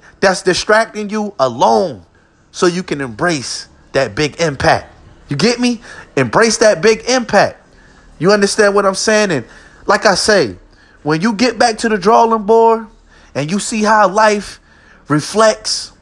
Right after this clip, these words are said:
and you see what life really is meant for you, everything that you worrying about today, you will forget about tomorrow.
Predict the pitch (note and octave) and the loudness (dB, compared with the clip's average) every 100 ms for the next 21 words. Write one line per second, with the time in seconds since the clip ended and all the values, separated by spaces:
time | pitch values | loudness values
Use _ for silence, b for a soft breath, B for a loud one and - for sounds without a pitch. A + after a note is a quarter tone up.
0 | B B C#3+ E3 G3+ A#3 A3 G3 D3+ F#3+ | B B -4 -2 -2 -2 0 0 2 2
1 | G3+ F3+ C3+ F3+ A3 G#3 F#3 F#3 A#3 - | 2 0 -2 0 0 0 -2 0 -2 -2
2 | A3+ G#3 B3 B3 A3 _ b b b b | -6 -2 0 0 -4 _ b b b b
3 | - B3 A#3+ G3+ - B3+ B3+ A3+ F#3+ B | -2 0 0 -4 -4 0 0 -2 -6 B
4 | B F#3+ - G3+ D3+ G#3 A#3 A3 G3+ F3+ | B -2 0 -2 2 2 4 2 0 0
5 | G3+ F#3 - D#3+ E3 B3+ A#3+ F3 G3+ F#3+ | 2 0 -2 -2 2 2 2 0 -4 -4
6 | F#3 D#3+ F#3 E3 E3 D#3 - D3 D#3+ A2+ | -4 -4 -4 0 0 -2 -4 -6 -4 -4
7 | F2+ | -6